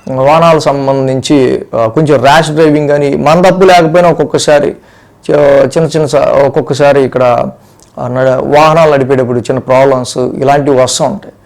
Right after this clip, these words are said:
అంటే వీటి విషయాల్లో కొంచెం కేర్ తీసుకుంటా డొమెస్టికల్ ఎన్విరాన్మెంట్ ముఖ్యంగా, ఆ, ఇంట్లో ఏదో పని చేసేది ఆ టైంకి మిక్సీ పని చేయాలి లేకపోతే ఆగిపోవటం ఇలాంటివి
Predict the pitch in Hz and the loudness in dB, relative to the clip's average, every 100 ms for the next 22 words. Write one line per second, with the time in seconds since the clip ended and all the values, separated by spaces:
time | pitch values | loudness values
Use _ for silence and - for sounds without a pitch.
0 | _ _ _ - 147 160 151 151 160 165 | _ _ _ -4 0 0 0 -2 -2 -2
1 | 160 156 165 143 143 147 139 135 - 131 | -4 -4 -4 0 0 0 0 -4 -6 -6
2 | 127 - - _ _ _ _ _ _ - | -6 -6 -10 _ _ _ _ _ _ -20
3 | _ - _ 156 165 180 - 190 175 156 | _ -20 _ 0 2 2 2 2 2 2
4 | 143 143 127 117 107 147 143 - 185 175 | 2 2 0 -4 -4 -4 -4 0 2 4
5 | 170 170 - - _ _ _ - 151 170 | 2 2 -4 -20 _ _ _ 0 2 2
6 | 180 208 196 190 196 175 202 214 196 190 | 2 4 4 4 2 2 4 4 4 4
7 | 180 170 170 - 151 165 175 165 160 156 | 4 4 4 2 2 2 2 2 0 0
8 | - 190 165 147 139 151 151 147 139 147 | 0 0 2 2 2 2 2 4 4 2
9 | 135 131 131 127 - - - _ 151 190 | 0 -2 -4 -10 -12 -20 -20 _ 0 2
10 | 208 175 147 - | 2 2 0 -2